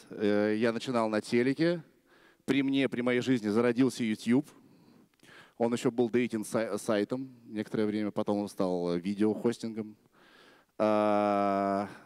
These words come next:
э, при мне зародился Instagram. Я старый чёрт, и я живучий. И, а, тема выживания в этом странном бизнесе, в котором я, а, в-, сейчас нахожусь, это то, что меня занимает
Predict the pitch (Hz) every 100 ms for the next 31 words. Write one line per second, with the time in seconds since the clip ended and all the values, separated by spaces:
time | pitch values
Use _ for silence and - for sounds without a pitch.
0 | - 104 110 104 95 113 101 127 131 135
1 | 117 120 117 120 123 113 107 117 107 113
2 | 113 110 110 - 151 170 147 _ _ -
3 | - 107 95 - - _ - - - -
4 | 117 165 151 160 139 127 104 85 101 _
5 | _ - 127 127 131 131 131 131 123 120
6 | 117 117 117 110 - _ _ - - _
7 | _ _ _ - - 156 156 147 127 131
8 | 143 135 180 180 139 104 101 101 113 120
9 | 147 135 131 123 - 135 135 123 110 139
10 | 175 165 139 - 101 117 117 110 104 107
11 | 95 87 107 113 90 101 98 95 95 95
12 | 95 90 104 - - 110 - 98 107 110
13 | 160 - 98 107 123 - 107 104 101 104
14 | 110 117 104